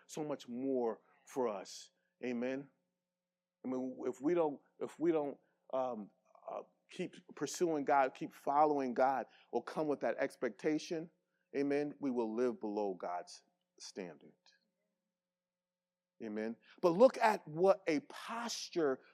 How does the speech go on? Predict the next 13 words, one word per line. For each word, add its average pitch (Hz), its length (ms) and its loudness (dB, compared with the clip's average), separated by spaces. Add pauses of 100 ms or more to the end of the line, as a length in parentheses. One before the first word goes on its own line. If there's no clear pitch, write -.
(100)
of 147 180 2
expectancy 139 1080 -2 (220)
looks 135 300 -4
like. 98 100 -6 (720)
Look 170 140 -4
at 165 160 -2
what 147 240 0
a 127 80 -2
posture 147 580 -6
of 113 160 -4
expectancy 110 800 -8 (360)
looks - 240 -6
like. 85 100 -14